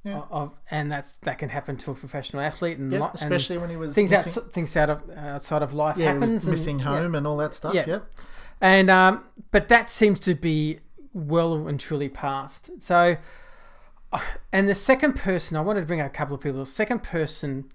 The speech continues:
Speaker 2: who is a s-, close to a star already, but I just thought looked unbelievable was Waller. Uh, and so much so
Speaker 1: Mm.
Speaker 2: that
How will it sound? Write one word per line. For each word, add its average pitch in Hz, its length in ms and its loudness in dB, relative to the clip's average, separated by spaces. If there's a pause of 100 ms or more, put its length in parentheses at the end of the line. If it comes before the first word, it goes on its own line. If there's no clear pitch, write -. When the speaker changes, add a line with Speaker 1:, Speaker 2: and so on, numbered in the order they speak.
(220)
Speaker 2:
who 180 200 4
is 160 100 0
a 160 40 -2
s-, - 240 -2 (320)
close - 440 0
to 151 140 -6
a 135 40 -4
star 139 520 -2
already, 139 540 -6 (540)
but 160 380 2
I 156 160 4
just 160 380 -2
thought 151 500 0
looked 151 360 -4 (400)
unbelievable 156 1160 0
was 147 240 -8
Waller. 135 360 -6 (880)
Uh, - 20 0
and 160 340 -2
so 202 220 2
much 208 220 2
so 160 640 4
Speaker 1:
Mm. 180 80 0
Speaker 2:
that 147 240 2